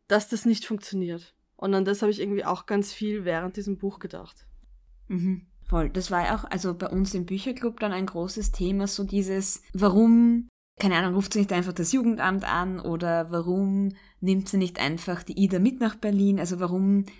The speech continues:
Speaker 2: greift sie denn nicht diese Lösungsmöglichkeiten, die eben andere LeserInnen, die halt jetzt nicht die Tilda selber sind, sehr wohl sehen? Das war ja auch ein ganz großes Diskussionsthema bei uns.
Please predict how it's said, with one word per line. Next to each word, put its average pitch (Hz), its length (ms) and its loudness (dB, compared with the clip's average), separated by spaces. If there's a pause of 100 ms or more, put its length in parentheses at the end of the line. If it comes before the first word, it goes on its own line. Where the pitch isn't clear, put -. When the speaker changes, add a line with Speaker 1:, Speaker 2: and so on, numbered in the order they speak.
(600)
Speaker 2:
greift 185 340 4
sie 220 60 0
denn 196 140 4
nicht 196 200 4
diese 185 160 2
Lösungsmöglichkeiten, 185 1120 -2
die 196 60 0
eben 180 240 -2
andere 165 500 -2
LeserInnen, 180 640 -2
die 180 120 -2
halt 151 160 -6
jetzt 151 200 -10
nicht 170 160 -8
die 165 100 -6
Tilda 170 320 -4
selber 175 320 -8
sind, 185 260 -8
sehr 170 180 -8
wohl 170 160 -4
sehen? 147 380 -6
Das 151 160 -10
war 151 140 -4
ja 139 100 -4
auch - 80 -10
ein 160 120 -10
ganz 156 240 -10
großes 165 340 -10
Diskussionsthema 151 800 -8
bei - 120 -14
uns. 147 400 -14